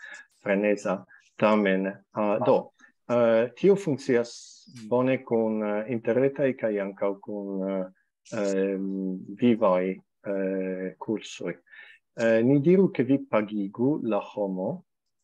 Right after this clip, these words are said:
eh, quindec eŭrojn je la komenco de la kurso. Bone?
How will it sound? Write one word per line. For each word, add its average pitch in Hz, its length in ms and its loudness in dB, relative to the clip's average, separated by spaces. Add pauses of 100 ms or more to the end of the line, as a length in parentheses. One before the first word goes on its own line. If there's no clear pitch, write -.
(140)
eh, 117 460 2 (120)
quindec 139 540 2 (220)
eŭrojn 95 640 -2 (280)
je 98 300 0
la 95 200 -2
komenco 131 440 -2
de 107 60 -4
la 101 80 -2
kurso. - 520 -16 (420)
Bone? 147 260 0